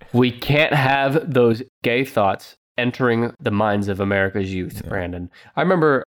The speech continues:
Speaker 1: so this is, like, not super related, but it reminds me,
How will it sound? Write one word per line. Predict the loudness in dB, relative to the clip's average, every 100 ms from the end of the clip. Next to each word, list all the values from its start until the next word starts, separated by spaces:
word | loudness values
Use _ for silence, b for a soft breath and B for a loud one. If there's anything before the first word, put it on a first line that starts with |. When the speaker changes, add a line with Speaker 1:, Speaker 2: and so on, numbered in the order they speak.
| _ -6
Speaker 1:
so | -2
this | -2
is, | 0
like, | 0 -2 -4
not | -4 -4 -6 _
super | -6 -4 0
related, | 0 0 0 -2
but | -2 -4 -4
it | -6
reminds | -2 0 0 0
me, | -4